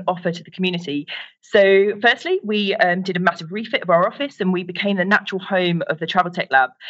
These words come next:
Um, so, as I said, it's actually on site in our offices, and that's a huge benefit to the startups coming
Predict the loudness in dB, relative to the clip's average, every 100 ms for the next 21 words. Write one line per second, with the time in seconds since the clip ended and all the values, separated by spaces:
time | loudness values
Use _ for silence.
0 | -14 0 2 4 2 2 2 2 -2 0
1 | -2 -2 -4 -6 -6 -2 0 0 0 0
2 | 2 -2 -2 -6 -6 -4 0 -2 -4 -14
3 | -6 -2 -2 0 0 0 0 -4 -4 -20
4 | 0 0 0 -6 -8 -4 -4